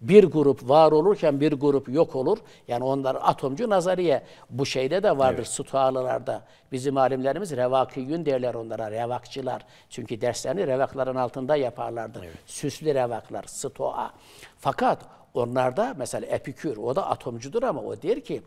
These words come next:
Speaker 1: bu atomlar kör ve zaruri, e, hareket etmiyor. Bunları bir düzenleyen var.
Speaker 2: Evet.
Speaker 1: Gerçi panteist bir yaklaşım ama bir tanrı şuuru, tanrı telakkisi var.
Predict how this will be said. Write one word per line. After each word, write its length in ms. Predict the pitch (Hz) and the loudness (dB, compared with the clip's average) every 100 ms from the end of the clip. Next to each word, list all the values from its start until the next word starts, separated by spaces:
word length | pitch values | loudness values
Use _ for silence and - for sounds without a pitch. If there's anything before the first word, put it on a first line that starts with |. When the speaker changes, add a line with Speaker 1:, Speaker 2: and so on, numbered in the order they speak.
| - - - - | -18 -20 -20 -4
Speaker 1:
bu 200 | 131 139 | -2 0
atomlar 580 | 135 - 160 214 190 - | 0 -2 -4 -2 -2 -4
kör 360 | - 180 208 | -4 -2 0
ve 120 | 147 117 | -2 -4
zaruri, 500 | 120 127 131 123 113 - - | -2 -2 -2 -4 -8 -14 -14
e, 60 | 123 | -12
hareket 680 | 110 - 127 123 - 107 | -12 -8 -8 -8 -12 -10
etmiyor. 500 | 170 - 123 104 95 _ _ _ - | -10 -10 -14 -16 -20 _ _ _ -14
Bunları 440 | 113 113 147 156 | -12 -8 -8 -6
bir 220 | 120 107 | -8 -10
düzenleyen 680 | - 104 113 110 107 113 139 | -14 -10 -10 -8 -8 -6 -8
var. 220 | 117 - - | -10 -16 -16
Speaker 2:
Evet. 180 | 80 - - | -16 -18 -12
Speaker 1:
Gerçi 240 | - 254 - | -2 0 0
panteist 640 | - 156 156 180 202 - | -2 -2 -2 -4 -8 -8
bir 60 | 160 | -2
yaklaşım 440 | 160 156 156 247 262 | -2 0 -4 -2 -2
ama 240 | 170 120 - - | -2 -4 -8 -12
bir 60 | 127 | -12
tanrı 440 | - - 151 147 | -8 -4 -2 -2
şuuru, 500 | 143 143 139 139 123 | -4 -6 -4 -4 -4
tanrı 320 | - 135 135 139 | -6 -6 -4 -4
telakkisi 640 | 139 135 123 139 139 131 | -4 -4 -6 -10 -12 -6
var. 200 | 147 | -6